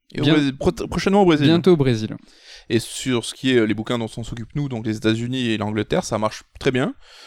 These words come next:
Speaker 1: Les, les U S A, ça a été compliqué le démarrage parce qu'évidemment c'est un marché qui est gigantesque et, euh, il y a des contraintes bien différentes de la France à gérer.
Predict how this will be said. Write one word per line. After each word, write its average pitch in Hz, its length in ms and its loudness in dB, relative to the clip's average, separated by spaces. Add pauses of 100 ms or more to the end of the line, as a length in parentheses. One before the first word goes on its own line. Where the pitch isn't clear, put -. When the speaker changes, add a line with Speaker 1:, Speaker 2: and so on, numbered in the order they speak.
(180)
Speaker 1:
Les, 127 540 6
les 123 240 -2
U 139 60 2
S - 140 0
A, 180 40 -2
ça 160 120 -6
a - 20 -2
été 123 120 -6
compliqué 156 480 -6
le 143 80 0
démarrage 123 420 -2
parce - 140 -10
qu'évidemment 117 380 -8
c'est - 140 -10
un 107 60 -6
marché 120 340 -10
qui 135 180 -14
est - 220 -10 (100)
gigantesque 131 680 -4
et, - 160 -8
euh, - 180 -10 (220)
il - 80 -10
y - 20 -4
a 120 40 -6
des 101 120 -4
contraintes 127 400 -8
bien 139 180 -4
différentes 135 340 -6
de 131 40 -4
la 117 120 -4
France - 340 -10 (260)
à 110 100 -2
gérer. 123 300 2